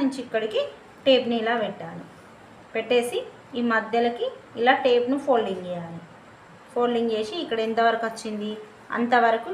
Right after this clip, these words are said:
ఇక్కడ మార్కింగ్ అనేది పెట్టుకోవాలి. లేదు అంటే ఒక పావించు, ఒక హాఫ్ ఇంచు ఇలా కిందికి పెట్టుకున్నా మనకు బాగానే ఉంటుంది. ఒక్కొక్కసారి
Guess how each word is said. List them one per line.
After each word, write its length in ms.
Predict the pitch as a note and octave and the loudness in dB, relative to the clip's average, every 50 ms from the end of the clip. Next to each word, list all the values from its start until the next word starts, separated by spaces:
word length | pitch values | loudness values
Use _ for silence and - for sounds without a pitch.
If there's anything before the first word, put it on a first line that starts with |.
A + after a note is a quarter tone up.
| F#4+ | -8
ఇక్కడ 160 | - - A#3+ A#3+ A#3 A3 G#3+ | -6 -4 -2 -2 0 0 0
మార్కింగ్ 420 | A3 A3+ A3 - B3+ A#3 A3 A3 G#3 | 0 0 0 -4 -6 -6 -6 -6 -6
అనేది 200 | G#3 A#3 D4 D#4+ D#4 | -4 -6 -6 -4 -4
పెట్టుకోవాలి. 560 | C4+ - - - - F3+ F3 E3+ E3+ F3 F3 - - - - - - A#3+ A#3 | -6 -6 -6 -8 -8 -8 -6 -6 -8 -10 -10 -12 -16 -20 -20 -18 -6 -2 2
లేదు 260 | B3 C4 C4+ B3+ C4+ C4 B3 | 2 2 4 4 4 2 2
అంటే 200 | B3 B3+ B3 G#4 A#4 - - A#3+ | 2 0 0 0 -2 0 -2 -2
ఒక 120 | - - C4 - C4 | -2 -2 -2 2 6
పావించు, 520 | B3 A#3+ A#3+ A#3 B3 B3 A#3+ A#3+ - A4 C5+ - - - - - - - - - | 6 6 6 6 4 0 -2 -2 0 -2 -2 -2 -4 -12 -18 -20 -20 -16 -14 -12
ఒక 80 | - - C4 A#3+ | 4 6 8 8
హాఫ్ 180 | A#3+ B3 B3+ B3+ | 8 8 4 0
ఇంచు 160 | B3 B3 - F#4 | -2 0 -2 -2
ఇలా 120 | E4 D4 D4 - | -2 -2 0 0
కిందికి 280 | C4+ B3 A#3+ A#3+ A#3+ A#3+ | 0 2 2 0 2 0
పెట్టుకున్నా 440 | A#3+ A#3 A#3+ A#3 A#3 A#3+ C4 D#4+ A#4+ C5+ - - - - - - - B3 | 0 0 0 -4 -2 -2 -2 -2 -2 -6 -10 -14 -20 -20 -20 -12 -8 -4
మనకు 260 | A#3+ C4 C4+ C4 - D#5 D#4 - - - - - - - - - - C4 C#4+ | -2 -2 0 2 2 2 2 0 -8 -16 -20 -20 -20 -20 -20 -16 -2 4 6
బాగానే 240 | D4 B3+ G#3+ G3+ F#3+ - - | 6 6 4 2 -2 -6 -8
ఉంటుంది. 320 | - - - - - - - - - - - - - - - - - - - - - - - - - - - - - - - - - - - - - B3+ | -10 -10 -12 -14 -14 -14 -16 -20 -20 -20 -20 -20 -20 -20 -20 -20 -20 -20 -20 -20 -14 -10 -10 -4 -2 -2 -2 -2 -6 -12 -16 -20 -20 -20 -20 -8 -6 -2
ఒక్కొక్కసారి 520 | B3 C#4+ C#4+ C#4 D4+ D4+ D4+ C#4 C4 C#4+ | 0 0 0 0 0 0 2 2 2 2